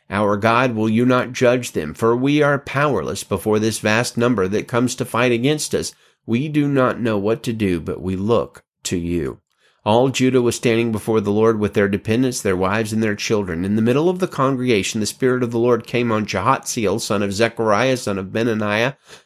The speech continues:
son of Jo-, Jael, son of Mattaniah, a Levite from Asaph's descendants. And he said, "Listen carefully, all Judah, and you inhabitants of Jerusalem and King Jehoshaphat. This is what the Lord says. Do not be afraid or discouraged because of this vast number, for the battle is not yours, but God's."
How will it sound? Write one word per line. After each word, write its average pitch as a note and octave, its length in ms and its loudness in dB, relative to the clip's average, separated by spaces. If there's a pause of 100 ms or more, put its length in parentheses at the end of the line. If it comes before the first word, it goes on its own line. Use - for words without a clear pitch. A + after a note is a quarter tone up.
son D3 320 2
of B2+ 240 2
Jo-, B2 400 2
Jael, A#2 640 4
son C3 300 0
of A2+ 80 0
Mattaniah, A2+ 760 0
a B2+ 80 -2
Levite A2+ 640 -2
from A2 240 -4
Asaph's A#2+ 600 -2
descendants. A#2+ 600 0
And A#2+ 100 0
he A#2+ 60 -2
said, A2 240 0
"Listen B2+ 340 0
carefully, A#2+ 560 -2
all A2+ 240 0
Judah, B2+ 460 0 (100)
and A2 160 2
you C3 140 2
inhabitants B2+ 760 -2
of A#2+ 140 -4
Jerusalem B2 680 0
and A2+ 220 -4
King C3 300 -2
Jehoshaphat. A#2 920 -2
This C#3 200 4
is B2+ 120 -2
what C#3 200 4
the B2 80 0
Lord C3+ 280 4
says. C#3+ 360 2
Do B2+ 160 4
not C3 280 2
be C#3+ 140 0
afraid D3 460 2
or F#3 160 2
discouraged C3 720 -2
because A2+ 260 -2
of G#2+ 120 -2
this A#2+ 180 -2
vast G#2+ 360 -2
number, B2 300 -2
for C3+ 160 -2
the A#2+ 100 0
battle B2+ 460 0
is C3 180 -2
not C3 320 0
yours, G#2+ 560 0
but A2 420 -2
God's." G#2 720 -6